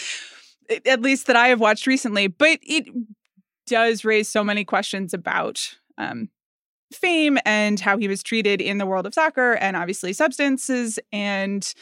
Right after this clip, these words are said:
the Italian <laughs> justice system and, um, how we remember people and even how we, it, it was so interesting. I watched this movie and then went back and I was like, "What's the last thing I knew about Diego Maradona?" And it was, like, some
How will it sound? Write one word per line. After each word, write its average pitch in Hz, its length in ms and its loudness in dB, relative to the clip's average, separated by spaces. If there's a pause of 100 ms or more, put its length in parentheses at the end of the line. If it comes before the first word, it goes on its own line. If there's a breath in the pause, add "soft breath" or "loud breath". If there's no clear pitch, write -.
(240 loud breath)
the 175 80 -4
Italian 208 340 0
<laughs> - 80 2
justice 302 260 2
system 240 600 4
and, 220 680 4 (580 loud breath)
um, 208 360 2
how 320 200 4 (120)
we 311 80 4
remember 214 400 2
people 370 460 -2 (100)
and 233 200 4
even 240 260 2
how 214 420 4
we, 202 420 -4 (240 loud breath)
it, 277 200 4
it 262 100 4
was 285 140 2
so 330 100 2
interesting. 285 280 2
I 226 80 4
watched 226 280 2
this 233 160 0
movie 214 320 2
and 202 180 2
then 196 440 0
went 202 300 0
back 202 240 0
and 202 80 -4
I 208 40 0
was 202 140 -4
like, 208 160 -6
"What's - 200 -6
the 494 160 0
last 269 280 2
thing 240 160 0
I 208 80 0
knew 208 160 0
about 196 220 0
Diego 190 240 -2
Maradona?" 185 500 -2
And 175 100 -4
it - 60 -6
was, 190 140 -6
like, 180 180 -4
some 196 340 -4